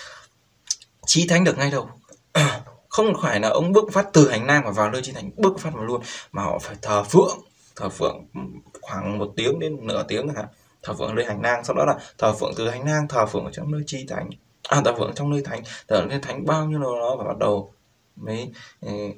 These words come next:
nhìn thấy cái ngọn lửa, nhìn thấy sự xuất hiện của Chúa hay là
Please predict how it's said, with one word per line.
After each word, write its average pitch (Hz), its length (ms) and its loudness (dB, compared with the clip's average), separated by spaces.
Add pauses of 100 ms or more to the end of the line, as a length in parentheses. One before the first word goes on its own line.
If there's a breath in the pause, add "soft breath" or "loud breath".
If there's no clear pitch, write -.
(440)
nhìn 107 280 0
thấy 120 140 -6
cái 143 100 -2
ngọn 110 300 0
lửa, 98 400 -4
nhìn 107 140 -12
thấy 123 160 -6
sự - 180 -8
xuất 139 140 -4
hiện 143 180 0
của 110 100 -8
Chúa - 160 -6
hay 120 120 -6
là 98 100 -8